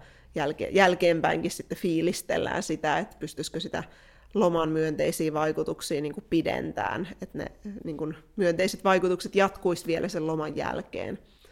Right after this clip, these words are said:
Mut valitettavasti tässä oli vähän sit teknisiä haasteita ja tää sovellus ei ihan toiminut niin kuin olisi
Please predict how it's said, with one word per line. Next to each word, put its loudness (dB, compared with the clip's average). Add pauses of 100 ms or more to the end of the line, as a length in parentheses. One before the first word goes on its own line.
(480)
Mut -8
valitettavasti 0
tässä -4
oli 0
vähän -2
sit -8
teknisiä 0
haasteita -2
ja -2
tää -4
sovellus -2
ei 0
ihan -6
toiminut 0
niin -6
kuin -4
olisi -6